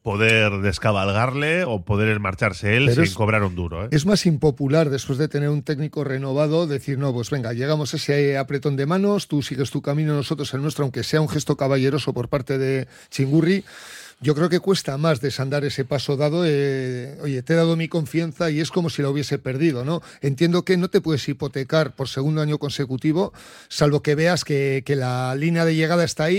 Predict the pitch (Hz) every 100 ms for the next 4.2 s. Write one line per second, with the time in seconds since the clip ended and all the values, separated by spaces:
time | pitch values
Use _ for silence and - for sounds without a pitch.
0 | 208 165 147 147 170 156 147 143 - 175
1 | - 170 190 196 175 175 190 175 151 143
2 | - 160 135 - 131 147 135 131 139 147
3 | 143 143 135 131 139 - 110 113 101 131
4 | 95